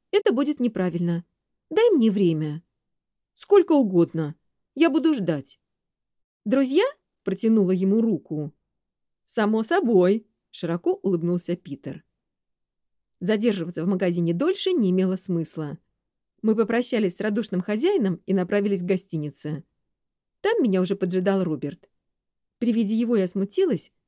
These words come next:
почувствовала, как лицо заливает краска. "Юная леди, где же вы гуляете?" С веселой улыбкой обратился ко мне маркиз.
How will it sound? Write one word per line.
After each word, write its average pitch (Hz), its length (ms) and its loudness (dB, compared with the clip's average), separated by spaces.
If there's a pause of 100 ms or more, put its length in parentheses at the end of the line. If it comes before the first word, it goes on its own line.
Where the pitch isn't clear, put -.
почувствовала, 196 560 0
как 170 200 -8
лицо 170 300 0
заливает 196 460 -2
краска. 156 640 -8 (960)
"Юная 285 480 2
леди, 165 480 4 (100)
где 202 220 2
же 294 100 4
вы 403 140 2
гуляете?" 170 680 4 (540)
С - 80 -20
веселой 190 480 -2
улыбкой 339 420 0
обратился 185 580 -4
ко 165 100 -6
мне 175 160 0
маркиз. 170 580 -6